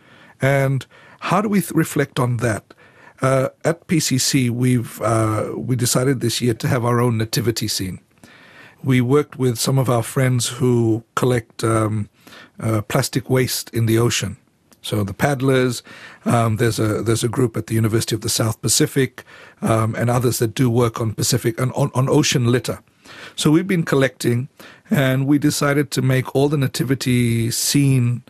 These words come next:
uh, objects out of recycled waste and plastic. So we've launched this beautiful nativity scene, or it looks,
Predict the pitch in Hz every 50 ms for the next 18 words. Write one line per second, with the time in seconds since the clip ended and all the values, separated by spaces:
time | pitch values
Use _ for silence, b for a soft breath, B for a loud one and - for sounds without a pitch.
0 | B B B B B B B - 110 113 110 - 139 147 127 127 - 123 101 -
1 | - - - 139 127 120 127 120 107 - - - - 123 - - 120 117 117 -
2 | 123 117 107 - - 120 120 113 - - - 107 107 107 - 123 110 - - -
3 | - - _ _ _ _ B B B B B B B B B - - - 127 123
4 | 120 120 120 - - 120 135 139 127 113 127 143 147 139 139 160 - - 120 117
5 | - - - - - _ _ _ _ _ _ - 147 139 135 117 - 123 117 117
6 | 117 110 - - 113 - 113 - 110 101 - - 127 147 139 107 95 - 90 95
7 | 110 147 151 - - -